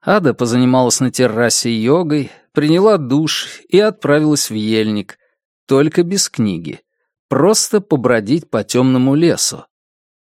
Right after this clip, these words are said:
И каким-то образом, девочка не смогла бы объяснить, как так получилось, оказалась возле ведьминого круга.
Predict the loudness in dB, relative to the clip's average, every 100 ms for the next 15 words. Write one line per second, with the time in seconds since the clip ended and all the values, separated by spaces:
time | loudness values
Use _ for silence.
0 | _ 0 2 4 4 0 -2 0 0 2
1 | 0 0 -2 0 0 0 0 0 0 0
2 | 0 0 0 0 0 0 0 0 -2 -2
3 | -2 -2 -4 -4 -6 -6 -10 _ -4 -2
4 | -2 2 2 2 -2 _ _ -20 -8 -4
5 | 0 0 2 2 2 0 0 0 2 0
6 | 0 -2 0 0 0 0 -4 -6 -8 -6
7 | -8 -8 -10